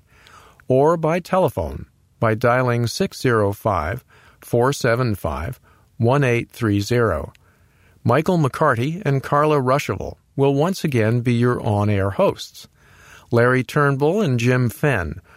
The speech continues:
will be in the studios, working behind the scenes to keep us on the air. And Patty Cox and Paula Weiss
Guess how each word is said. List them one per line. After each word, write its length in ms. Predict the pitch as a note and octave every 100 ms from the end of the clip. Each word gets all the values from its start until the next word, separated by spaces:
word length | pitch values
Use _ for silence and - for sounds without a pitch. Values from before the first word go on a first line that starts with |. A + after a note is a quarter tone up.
| - -
will 140 | A#2
be 180 | G2+ A#2+
in 120 | A#2+
the 100 | G#2+
studios, 720 | - D#3 D3 A2+ G#2+ E3 - - - - -
working 340 | B2+ D#3+ C#3
behind 400 | B2 A#2+ G#3 F#3
the 60 | D3
scenes 480 | - C#3+ F#2 E2
to 100 | -
keep 240 | G#2 C#3+ C3+
us 140 | A2
on 140 | G#2 F#2+
the 180 | G2
air. 300 | A2+ G2 E2 _ _ _ _ _
And 260 | - A#2+ A#2
Patty 320 | D3 D#3 D3
Cox 540 | C3+ C3+ C#3 G3 - -
and 360 | B2+ A#2 A2
Paula 380 | - C3 B2+ A2+
Weiss 560 | A2 B2 A#2+ A#2 -